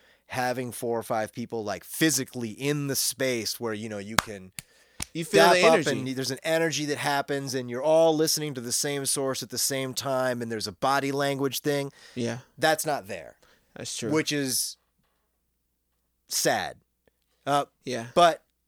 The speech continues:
Speaker 1: this is a great, like, middle ground, and we're in a place now where we're, we have people in here, and, you know, like, you know,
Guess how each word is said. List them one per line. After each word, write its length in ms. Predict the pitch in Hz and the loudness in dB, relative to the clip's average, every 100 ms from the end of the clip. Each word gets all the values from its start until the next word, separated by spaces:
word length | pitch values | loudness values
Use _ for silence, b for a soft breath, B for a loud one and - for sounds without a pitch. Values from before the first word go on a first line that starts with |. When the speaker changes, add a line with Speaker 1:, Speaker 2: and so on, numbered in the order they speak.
| _ _ _ - | _ _ _ -6
Speaker 1:
this 240 | 135 156 | 0 0
is 120 | 160 156 | 0 -2
a 60 | |
great, 440 | 123 127 135 123 - - | -4 -2 0 -2 -6 -8
like, 240 | 123 113 | -6 -4
middle 240 | 127 160 175 | -2 0 2
ground, 440 | 214 220 226 226 b b b | 2 2 -2 -8 b b b
and 320 | 151 147 139 | 0 0 2
we're 120 | 139 175 | 2 2
in 60 | |
a 40 | 175 | 2
place 280 | 165 139 135 | 0 0 0
now 220 | 127 123 | 0 0
where 120 | 117 | 0
we're, 200 | 110 107 | -2 -2
we 180 | 104 113 | -4 -6
have 160 | 107 | -6
people 300 | - 113 110 | -6 -8 -6
in 100 | 131 | -6
here, 440 | 131 135 123 120 120 | -4 -2 -2 -2 -2
and, 140 | 107 | -4
you 60 | 98 | -6
know, 200 | 95 92 | -6 -6
like, 280 | 90 87 _ | -6 -8 _
you 160 | 92 90 | -12 -10
know, 300 | 85 87 | -12 -14